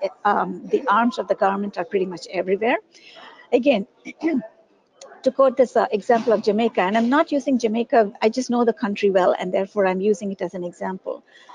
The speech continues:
Um, Jamaica has, um, as of twenty sixteen, at the start of the current standby arrangement, it has, uh, it had hundred and eighty public bodies, one hundred and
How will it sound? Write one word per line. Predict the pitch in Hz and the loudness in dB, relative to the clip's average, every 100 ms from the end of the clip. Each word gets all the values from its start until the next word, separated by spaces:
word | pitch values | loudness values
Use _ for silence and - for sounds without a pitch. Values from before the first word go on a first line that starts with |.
| - - - | -20 -12 -2
Um, | 220 214 208 220 _ _ - 262 | 2 2 0 -4 _ _ -10 -2
Jamaica | 240 269 262 285 | 2 2 2 0
has, | 240 233 220 214 - - _ - - | 0 2 2 0 -4 -20 _ -6 -2
um, | 202 190 - | 0 -2 -2
as | 220 240 | 0 0
of | 220 | 0
twenty | - 202 | 2 0
sixteen, | 202 208 - 277 233 | -2 -10 -2 0 2
at | 190 185 | 0 -4
the | |
start | 185 214 202 | -4 0 0
of | 214 208 | 0 -2
the | |
current | 180 202 190 196 | -2 -2 0 -2
standby | - 185 180 180 | -4 -4 0 2
arrangement, | 180 220 262 208 175 190 | 4 2 -2 -6 -8 -10
it | - | -8
has, | 196 185 180 831 784 - - _ - - | -2 0 -2 -4 -12 -18 -20 _ -14 -2
uh, | 208 185 185 | 0 0 -2
it | - - | -4 -6
had | 233 208 - | -2 -2 -2
hundred | 226 226 247 | -2 2 2
and | 226 - | 0 2
eighty | 214 240 - 190 | 2 2 -2 -4
public | - 175 180 185 | -2 0 0 0
bodies, | 190 180 - - - - _ | -2 -2 -4 -16 -18 -18 _
one | - 208 240 | 0 2 2
hundred | 269 269 233 220 | 0 0 0 2
and | 185 | 0